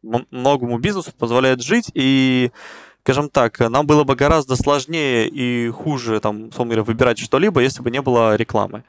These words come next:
На самом-то деле, несмотря на то, что она бывает очень навязчивая, очень глупая, очень раздражающая, но, тем не менее, она полезная, на удивление.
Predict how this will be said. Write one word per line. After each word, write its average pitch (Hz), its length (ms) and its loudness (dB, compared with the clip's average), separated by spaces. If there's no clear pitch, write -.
На 120 80 2
самом-то 110 420 0
деле, 147 300 2
несмотря 117 220 -4
на 127 60 -4
то, 127 80 0
что - 120 -4
она 120 60 0
бывает 120 140 2
очень 117 200 -6
навязчивая, 131 540 2
очень 113 240 -2
глупая, 143 340 0
очень 117 220 -2
раздражающая, 117 680 -2
но, 107 80 -8
тем 139 160 -8
не 110 80 -10
менее, 135 260 -2
она 120 320 0
полезная, 101 600 0
на 143 100 -18
удивление. 104 540 -6